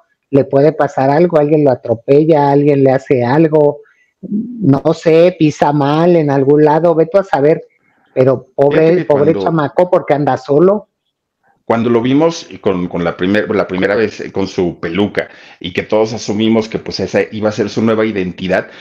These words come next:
Speaker 2: dijimos, "Qué padre por Camilo Blanes", ¿no? Finalmente, pues, si, si él es su gusto, lo quiere hacer y, y hace-, se gusta cómo se ve,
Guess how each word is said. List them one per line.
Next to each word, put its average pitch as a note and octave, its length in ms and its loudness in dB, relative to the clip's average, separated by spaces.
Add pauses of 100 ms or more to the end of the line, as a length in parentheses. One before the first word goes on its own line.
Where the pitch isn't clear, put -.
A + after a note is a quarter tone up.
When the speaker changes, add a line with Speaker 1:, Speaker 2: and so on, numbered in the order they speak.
(180)
Speaker 2:
dijimos, F3 400 -2
"Qué A3 120 -4
padre D4+ 320 -4
por F#3+ 200 -4
Camilo G#3 360 -2
Blanes", G3+ 420 -2
¿no? F#3+ 140 0
Finalmente, E3 540 -2
pues, B2 200 -6
si, A2+ 260 -4
si A2+ 380 -2
él C3 280 -2 (540)
es C#3+ 200 -6
su D3 160 -2
gusto, D3+ 580 0
lo F#2+ 160 -8
quiere A#2+ 220 -2
hacer C#3+ 480 -2
y, F#2+ 260 -6
y F#2 280 -4
hace-, F2+ 320 -6 (260)
se - 180 -6
gusta C3+ 340 -2
cómo C#3 180 -6
se C3+ 160 -4
ve, C3+ 160 -2